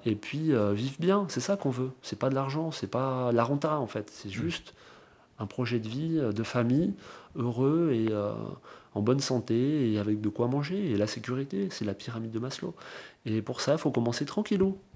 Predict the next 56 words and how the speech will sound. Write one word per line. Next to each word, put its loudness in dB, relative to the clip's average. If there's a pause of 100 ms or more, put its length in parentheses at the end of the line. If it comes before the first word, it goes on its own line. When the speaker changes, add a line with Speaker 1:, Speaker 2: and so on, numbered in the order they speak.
Speaker 1:
tranquillement 4
mais 8
bien. 6 (180)
Et 4
il 2
faut -2
franchir 2
le 2
pas, -6
voilà. -6 (840)
Speaker 2:
Et 0
t'as 10
eu 10
des 10
galères, 6
toi, -4
du -4
coup, -14
sur -8
ton -6
parcours, -4 (160)
euh, -6
immo ? -10 (600)
Speaker 1:
J'ai -4
eu 0
des 4
galères, 2
mais -2
j'en 0
ai 4
eu 2
Speaker 2:
Ouais. -2
Speaker 1:
plein. 2 (420)
Speaker 2:
Vas-y. 0 (600)
Speaker 1:
Bah, 12
j'en 8
ai 10
eu 8
plein, 4
je -10
sais -4
pas, 0
j'en -4
ai -4
eu -6
plein. -2
J'ai -2
Speaker 2:
Une, -2
Speaker 1:
eu -8
Speaker 2:
ta, 0
ta -2
plus -6
grosse -4
galère, -2
c'est -14
quoi ? -14